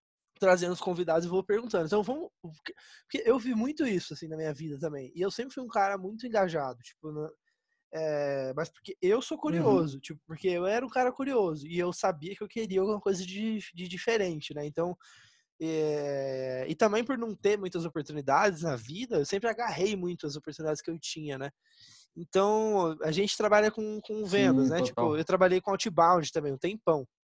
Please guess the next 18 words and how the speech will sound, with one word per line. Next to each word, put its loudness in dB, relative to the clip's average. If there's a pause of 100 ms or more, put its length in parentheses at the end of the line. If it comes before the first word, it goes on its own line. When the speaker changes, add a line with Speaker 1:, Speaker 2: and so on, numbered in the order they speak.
(500)
Speaker 1:
Então, 8
outbound, 6
cara, 2
é 0
você -2
criando 2
as 0
oportunidades 6
do -8
zero, 2
basicamente. -12
É -18
você 2
levantando 4
as -6
oportunidades, -4
né? -8
Então, -2